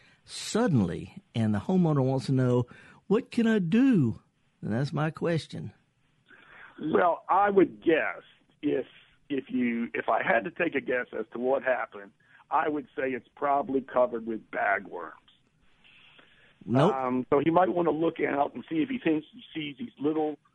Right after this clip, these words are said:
Speaker 1: Nope, it
Speaker 2: things
Speaker 1: ain't,
Speaker 2: that
Speaker 1: ain't, ain't
Speaker 2: people
Speaker 1: bagworm.
Speaker 2: call
Speaker 1: Just turn, it's golden brown.
Speaker 2: Yeah.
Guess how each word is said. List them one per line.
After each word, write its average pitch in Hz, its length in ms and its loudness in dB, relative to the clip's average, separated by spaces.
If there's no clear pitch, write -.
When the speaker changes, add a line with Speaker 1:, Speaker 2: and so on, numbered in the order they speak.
Speaker 1:
Nope, 165 280 0
it 156 40 -4
Speaker 2:
things 151 140 2
Speaker 1:
ain't, 196 180 -2
Speaker 2:
that 131 100 -2
Speaker 1:
ain't, 175 240 0
ain't 185 220 0
Speaker 2:
people 196 240 0
Speaker 1:
bagworm. 170 100 0
Speaker 2:
call 127 220 -10
Speaker 1:
Just 160 180 -6
turn, 175 260 2
it's 131 140 0
golden 180 380 4
brown. 104 360 2
Speaker 2:
Yeah. 180 300 0